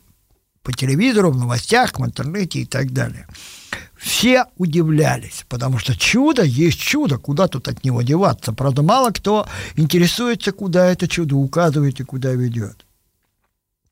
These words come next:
Они удивляются.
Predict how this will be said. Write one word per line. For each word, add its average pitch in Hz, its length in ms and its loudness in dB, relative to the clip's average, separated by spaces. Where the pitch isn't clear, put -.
Они 208 220 4
удивляются. 196 1040 0